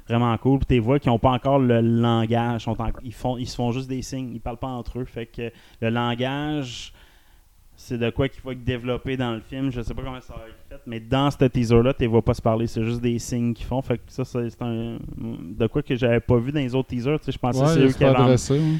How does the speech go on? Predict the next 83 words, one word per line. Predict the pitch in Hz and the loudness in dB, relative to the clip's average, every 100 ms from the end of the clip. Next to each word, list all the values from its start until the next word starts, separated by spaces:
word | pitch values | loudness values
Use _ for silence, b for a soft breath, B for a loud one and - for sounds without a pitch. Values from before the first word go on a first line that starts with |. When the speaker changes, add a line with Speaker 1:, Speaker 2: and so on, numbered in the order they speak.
| - | -2
Speaker 1:
sais, | - 131 | 2 2
c'est | 123 | 2
ça. | 113 147 | 0 2
Je | - | 2
pensais | 123 151 | 2 2
que | 143 | 0
c'est | |
eux | 147 | 2
qui | 143 | 2
avaient | 117 | 4
emmené | 117 123 | 4 4
la | 123 113 | 4 4
langue | 113 123 131 117 | 4 0 0 0
au | 117 | 0
ni-, | 113 | 0
niveau | 113 113 | 0 0
des | 110 104 | 0 0
humains, | 110 | -2
mais | 143 120 | 0 -4
c'est | - | -4
peut-être | 117 113 120 | -4 -4 -4
eux, | 113 | -4
ils | 113 | -2
ont | 113 | -2
peut-être | 123 120 - | -4 -6 -4
appris | 120 - 131 | -4 -4 -4
la | 120 110 | -4 -2
langue | 113 117 113 | -4 -4 -6
des | 107 104 95 | -6 -6 -6
humains. | 107 113 120 | -6 -6 -6
J'ai | 107 | -6
hâte | 107 | -4
de | 107 | -4
voir | 98 104 110 - | -2 -4 -4 -8
comment | 104 | -8
que | 104 | -8
ça | - - | -10 -8
va | 110 | -8
être, | - - | -10 -12
euh, | - - b b b | -12 -14 b b b
présenté. | 107 107 110 107 131 143 b b - | 0 2 2 2 2 0 b b -2
Puis | 156 | 0
sinon, | 151 - 139 147 143 | 0 2 6 6 8
dernier | 131 131 | 6 4
teaser | 123 123 120 131 | 2 2 4 4
de | 123 | 4
Hawkeyes, | 98 117 117 - 120 123 127 120 110 | 2 0 -2 -2 0 2 0 -2 -4
euh, | 107 | -4
vraiment | 107 107 110 | -4 -4 -2
intéressant. | 113 117 110 110 107 123 123 127 | 0 0 -2 -4 -6 -4 -2 -4
T'as-tu | - 107 - 117 | -4 -6 -6 0
vu | |
le, | 113 113 | 2 2
le, | 110 | 4
Speaker 2:
C'est | 110 | 6
le | |
Speaker 1:
le | 117 | 8
Speaker 2:
film | 139 151 | 10 10
de | 139 | 12
Noël | 139 170 160 | 12 12 12
de | 123 | 8
cette | - | 8
année. | 131 151 147 | 8 8 8
Speaker 1:
Ouais, | 120 147 | 8 10
Speaker 2:
C'est | 147 | 12
la | |
Speaker 1:
mais | 143 | 12
Speaker 2:
série | 160 160 | 12 10
Speaker 1:
le | |
Speaker 2:
de | 151 | 12
Speaker 1:
film | 151 160 | 12 10
Speaker 2:
Noël. | 143 | 8
Speaker 1:
dans | |
six | 131 131 - | 4 0 -4
épisodes | - 117 143 | -4 2 2
de | 135 | 4
Noël, | 127 123 131 175 | 4 4 4 2
euh, | 165 147 123 123 | 2 2 4 2
qui | - | 0
commence | - 120 127 | -2 0 0
le | 123 113 | 0 0
vingt-quatre | 113 120 120 117 - 135 131 - - | 0 0 2 0 -2 -2 -2 -4 0
novembre. | 117 113 127 151 156 | 2 4 6 8 6